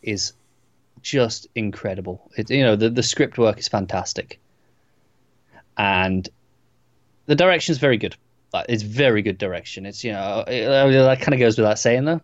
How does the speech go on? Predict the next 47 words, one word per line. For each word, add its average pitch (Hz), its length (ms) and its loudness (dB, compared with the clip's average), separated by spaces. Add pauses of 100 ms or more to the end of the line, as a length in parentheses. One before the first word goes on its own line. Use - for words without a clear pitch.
but 113 100 2
I 117 100 2
think 127 140 -4
it's 117 160 -8
the 117 100 -8
script - 440 -2
that 101 140 -4
really 104 420 2
makes 104 260 -6
this 104 160 -8
movie 101 220 -4
special, 139 480 -4 (680)
and 104 280 -2 (680)
it 120 160 -2
takes 131 420 -2
ideas 120 580 2
that, 113 200 0
uh, 127 60 -2
you 156 160 0
know, 170 100 4
it's, 151 140 2
it's 139 200 -2
obviously 123 360 0
it's 113 80 -2
based 113 320 -2
on 120 40 -2
a 104 40 -8
book 104 200 -2
which - 280 -8 (100)
I've 127 180 0
read, 117 280 4 (480)
and 120 120 0
it 120 140 -4
takes 135 240 -4
ideas 120 480 0
and 113 100 -4
it 117 80 -2
improves 113 520 -4
them, 123 260 -2
and 117 160 -2
it's - 320 -8
one 123 180 2
of 143 60 0
those 123 320 0
rare 117 340 2
cases 110 520 -4
of 104 340 0